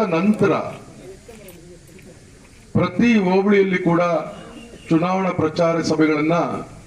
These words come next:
ಮಾನ್ಯ ರಮೇಶ್ ಕುಮಾರ್ ಸಾಹೇಬರು ರಾಯಲಪಾಡಿಂದ ಪ್ರಾರಂಭ ಆಗಿ ರಾಯಲಪಾಡು, ಗೌನ್ಪಲ್ಲಿ, ನೆಲವಂಕಿ,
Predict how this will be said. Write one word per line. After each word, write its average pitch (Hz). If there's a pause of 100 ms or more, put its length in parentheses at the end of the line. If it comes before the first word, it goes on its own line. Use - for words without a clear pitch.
(500)
ಮಾನ್ಯ 151
ರಮೇಶ್ 156
ಕುಮಾರ್ 151
ಸಾಹೇಬರು 143 (920)
ರಾಯಲಪಾಡಿಂದ 147 (120)
ಪ್ರಾರಂಭ 143
ಆಗಿ 139 (180)
ರಾಯಲಪಾಡು, 131 (140)
ಗೌನ್ಪಲ್ಲಿ, 135 (120)
ನೆಲವಂಕಿ, 135